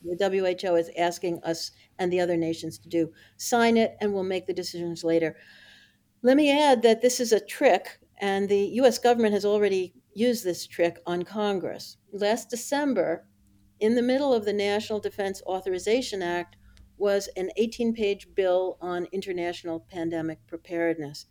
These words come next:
This is how Congress works. They throw bills into other bills that have to be passed, right? You have to fund the Defense Department every year. So that was a must-pass bill. Eighteen pages were all about pandemic preparedness,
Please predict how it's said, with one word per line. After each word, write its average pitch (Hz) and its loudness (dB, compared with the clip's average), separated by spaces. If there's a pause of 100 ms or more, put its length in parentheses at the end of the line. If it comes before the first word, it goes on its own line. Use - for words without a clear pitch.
(400)
This 269 -2
is 269 -6
how 220 0
Congress 196 -6
works. 180 -2
They 190 -4
throw 214 2
bills 196 2 (100)
into 190 -2
other 208 6
bills 165 2
that 170 -2
have 170 -4
to 175 -8
be 160 -6
passed, - -10
right? 165 -2 (240)
You 202 -2
have 226 0
to 214 -6
fund 202 -2
the 190 0
Defense 175 -6
Department 160 -6
every 156 -8
year. 147 -8 (200)
So 190 -6
that 208 2
was 208 -2
a 185 -4 (260)
must-pass 196 -2
bill. 165 -2 (480)
Eighteen 247 2
pages 214 2
were 190 0
all 180 0
about 175 0
pandemic 165 -4
preparedness, 190 -2